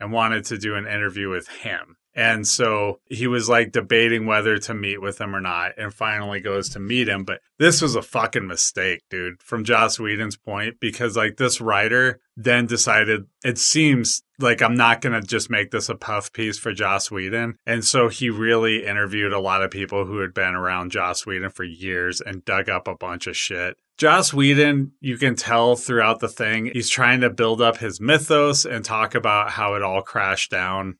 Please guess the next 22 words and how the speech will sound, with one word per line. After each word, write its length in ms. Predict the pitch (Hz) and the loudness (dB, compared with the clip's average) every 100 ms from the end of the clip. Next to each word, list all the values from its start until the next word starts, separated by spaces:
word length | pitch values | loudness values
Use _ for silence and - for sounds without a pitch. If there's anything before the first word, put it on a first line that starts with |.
| _ | _
but 160 | 131 131 | 0 2
he's 380 | 101 123 107 | 0 -2 -2
more 420 | 120 123 131 131 127 | 0 2 4 4 4
interested 840 | 117 117 123 117 - 120 107 104 | 0 -2 -2 -2 0 0 0 -2
in 420 | - 107 101 95 - - | -6 -6 -6 -8 -10 -2
building 420 | 113 107 107 101 | -2 0 -2 -2
up 200 | 95 - | -2 -4
his 200 | 107 87 | -8 -8
mythos 540 | 95 82 - 85 - | -8 -8 -8 -8 -6
again, 360 | 92 85 80 80 - | -8 -8 -10 -10 -10
I 80 | |
think. 480 | 92 - 85 80 - | -8 -8 -10 -10 -10
And 240 | - 123 123 | -4 -2 2
then 200 | 123 113 | 2 0
towards 380 | - 131 117 101 | 0 0 0 0
the 140 | 113 | 2
end, 360 | 147 127 117 - - | 4 4 0 -6 -8
he's 200 | 123 - | -6 -2
trying 260 | 131 120 | 2 2
to 80 | 110 | 2
defend 520 | 101 98 - 113 104 | -2 -4 0 0 -2
himself. 600 | 98 98 90 95 82 - | -8 -10 -8 -8 -10 -16